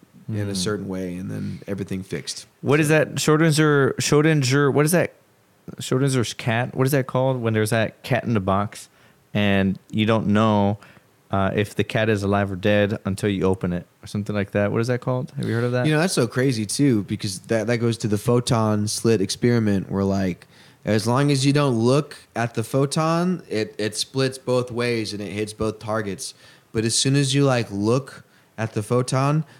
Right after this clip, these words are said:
Speaker 1: then it only chooses one target, which means that your vision affects reality as
Speaker 2: Mm.
Speaker 1: much as reality affects your vision.
Speaker 2: Mm.
Speaker 1: So, and there's a
Speaker 2: So
Speaker 1: really good photon slit experiment that proves that.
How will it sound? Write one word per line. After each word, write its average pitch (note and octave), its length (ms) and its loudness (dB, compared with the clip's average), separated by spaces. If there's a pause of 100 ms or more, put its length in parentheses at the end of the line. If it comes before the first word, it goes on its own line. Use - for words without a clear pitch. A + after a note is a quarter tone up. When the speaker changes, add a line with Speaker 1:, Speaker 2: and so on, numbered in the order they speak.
(200)
Speaker 1:
then G#2+ 280 0
it A2+ 220 -2
only A#2+ 240 2
chooses A2+ 380 -4
one G#2+ 220 -2
target, G#2 460 -4 (400)
which G#2+ 220 -6
means A2+ 260 0
that G#2 340 0
your A2+ 220 2
vision A#2 800 0
affects - 960 -2 (240)
reality G#2+ 760 0 (320)
as G#2+ 240 0
Speaker 2:
Mm. G#2 40 0
Speaker 1:
much A#2 220 0
as G2 140 -4
reality G#2+ 460 2
affects G#2+ 420 -2
your G#2 100 0
vision. G2+ 480 0 (280)
Speaker 2:
Mm. G2 340 -2 (160)
Speaker 1:
So, F#2+ 480 -4 (220)
and G#2+ 120 -4
there's A2+ 160 4
a G2+ 40 4
Speaker 2:
So A#2+ 40 4
Speaker 1:
really C3+ 240 4
good B2+ 220 0
photon B2+ 500 0
slit A#2+ 300 0
experiment G#2+ 640 0
that G2+ 180 0
proves A2 300 0
that. F2 300 -4